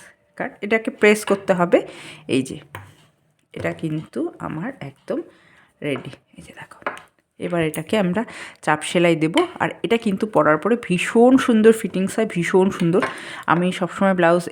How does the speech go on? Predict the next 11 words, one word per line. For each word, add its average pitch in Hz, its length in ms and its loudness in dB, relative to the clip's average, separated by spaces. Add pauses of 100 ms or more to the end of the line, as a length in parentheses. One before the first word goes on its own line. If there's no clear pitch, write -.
এইভাবেই 180 360 4
তৈরি 160 340 2
করি। 208 160 2 (540)
এই 113 140 0
যে - 120 -12 (920)
পরার 160 340 2
পর 156 120 6 (140)
কিন্তু 151 340 0 (140)
এই 127 180 2 (120)
যে - 100 -16 (360)
এইরকম 160 400 0